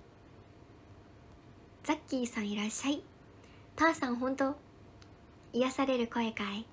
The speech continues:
ありがとう。しんいち、フル。ありがとう。ごえごえごえ。えー、それ何の曲だっけ？鼻からさん。このふ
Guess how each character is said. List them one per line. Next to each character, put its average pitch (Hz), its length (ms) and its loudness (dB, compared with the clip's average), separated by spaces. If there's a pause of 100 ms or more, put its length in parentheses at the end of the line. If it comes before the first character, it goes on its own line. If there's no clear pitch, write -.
(580)
あ 226 40 -6
り 220 120 -4
が 214 140 -4
と 214 140 -10
う。 - 40 -10 (2500)
し - 200 0
ん 339 100 4
い 349 60 -2
ち、 - 140 -2
フ 320 140 0
ル。 370 120 0 (560)
あ 302 60 -6
り 311 100 -6
が 330 140 -6
と 277 360 -2
う。 269 60 -4
ご 285 120 -2
え 294 40 -4
ご 294 140 -4
え 294 60 -2
ご 294 160 -4
え。 277 320 0 (2250)
え 349 220 10
ー、 381 40 4
そ 339 160 4
れ 339 100 6
何 311 220 6
の 349 80 0
曲 359 220 2
だ 359 80 6
っ 359 100 0
け？ 294 80 2
鼻 254 300 0
か 247 100 0
ら 240 120 0
さ 233 240 -2
ん。 202 140 -8
こ - 140 -6
の 226 140 -2
ふ 277 180 -4